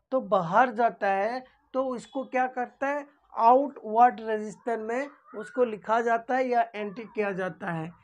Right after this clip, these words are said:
तो आठ नंबर में, नौ नंबर में क्या हो गया है, व्हीकल, व्हीकल in out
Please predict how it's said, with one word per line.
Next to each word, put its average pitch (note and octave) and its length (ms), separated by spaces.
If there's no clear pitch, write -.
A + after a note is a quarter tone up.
तो A#3 220
आठ A#3 320
नंबर C4 300
में, C4 220
नौ A#3 280
नंबर B3+ 340
में B3+ 220
क्या A#3+ 160
हो G#3 180
गया A3+ 220
है, A#3+ 240
व्हीकल, A3 540
व्हीकल G#3 680
in B3+ 280
out G3+ 400